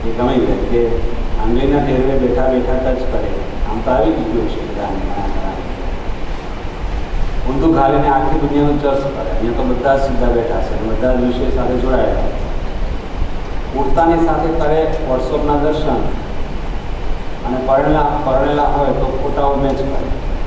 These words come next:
પછી ઘરમાં જૂના ઋષિંગા વાગે અને મિસિસ વાસણ ફેંકે અને મિસ્ટર એને તે જ કરે.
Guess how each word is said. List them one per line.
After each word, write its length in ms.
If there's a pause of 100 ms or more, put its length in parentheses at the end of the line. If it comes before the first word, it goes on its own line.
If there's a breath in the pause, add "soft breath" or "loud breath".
(2000)
પછી 300
ઘરમાં 840 (2000)
જૂના 520
ઋષિંગા 380
વાગે 320
અને 480 (140)
મિસિસ 420
વાસણ 320
ફેંકે 300
અને 100
મિસ્ટર 400
એને 200
તે 160
જ 220
કરે. 320